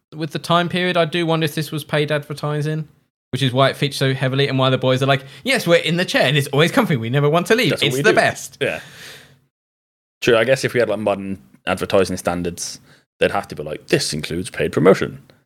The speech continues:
Speaker 1: Yes.
Speaker 2: Um, but still. Um, but she completely fails in her mission once the boys switch the T V to something she likes.
Speaker 1: Yeah, they're much better than Ross <laughs> at knowing what Rachel likes, right?
Speaker 2: Yep, exactly. They just put on Xanadu,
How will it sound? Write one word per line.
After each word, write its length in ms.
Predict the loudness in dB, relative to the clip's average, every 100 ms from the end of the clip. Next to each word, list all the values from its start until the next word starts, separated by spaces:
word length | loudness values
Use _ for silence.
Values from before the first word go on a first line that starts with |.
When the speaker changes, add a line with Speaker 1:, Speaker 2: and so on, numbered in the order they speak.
| -12
Speaker 1:
Yes. 280 | -10 -12 -18
Speaker 2:
Um, 300 | -18 -18 -20 _ _ _
but 120 | -4
still. 200 | -2 -6 _ -20 _ _
Um, 320 | 0 0 0 -6 _
but 260 | 2 2 _ _ _ _ -8
she 180 | -4 0
completely 460 | 0 4 4 2
fails 340 | 4 4 4 -2
in 80 |
her 80 | -8
mission 320 | -8 -4 -4 2
once 260 | 2 4
the 80 | 0
boys 340 | 6 6 6 0
switch 300 | -2 -2 -4
the 80 |
T 220 | -2 -2 0
V 240 | -2 -2 -10 -20 -20 _
to 100 | -4
something 320 | 4 4 4
she 140 | 2 6
likes. 400 | 6 4 -4 -8 _ _ _ _ _ _ _ -20 -14
Speaker 1:
Yeah, 200 | -6 -4
they're 180 | -4 0
much 220 | 0 0 -2
better 120 | -2
than 220 | -2 0
Ross 480 | -2 -2 -10 -14 -18 -18 -12
<laughs> 320 | -12 -12 -16
at 160 | -14 -12
knowing 240 | -10 -8
what 160 | -8 -8
Rachel 260 | -10 -8 -8
likes, 240 | -8 -10
right? 220 | -12 -12 -4
Speaker 2:
Yep, 160 | -4 -4
exactly. 400 | -10 -12 -10 -8
They 100 | -2
just 160 | -2 2
put 140 | 2
on 180 | 2 0
Xanadu, 460 | 0 0 -2 -4